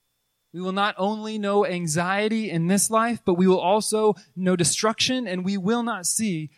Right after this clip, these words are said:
the power of God come about through us.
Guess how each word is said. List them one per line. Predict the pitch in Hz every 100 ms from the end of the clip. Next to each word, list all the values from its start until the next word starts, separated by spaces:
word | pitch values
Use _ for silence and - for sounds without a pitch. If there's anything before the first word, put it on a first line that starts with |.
| _
the | 170
power | - 208 220 214 175
of | 180
God | 156 196 170 147 147 _ _
come | 180 220
about | 190 185 156 147 _ _
through | - 202 175
us. | 120 - - -